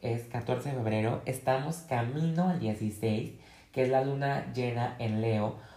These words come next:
donde nos hace esta energía crear nuevas posibilidades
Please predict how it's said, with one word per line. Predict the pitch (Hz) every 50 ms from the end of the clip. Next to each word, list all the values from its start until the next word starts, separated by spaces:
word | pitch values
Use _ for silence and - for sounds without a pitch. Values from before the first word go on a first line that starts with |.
| - - -
donde | 120 120 135 139 135 135 135 135 135
nos | 135 135 139 139 - - - -
hace | 165 185 196 190 - - - 107 104 104 113 - - - - - - - - - - - - - - - - - - -
esta | - 120 117 - 135
energía | 131 131 123 110 - - - 135 131 123 110 107 107 113 - - - - - - _ - - _ _ _ - - _ _ - - - - - - - - - - - -
crear | - 139 135 131 131 127 123 123 123 127 135 143 143
nuevas | 139 135 127 127 131 139 - -
posibilidades | - 123 117 113 113 110 107 104 104 107 107 110 113 110 110 113 143 170 - - - -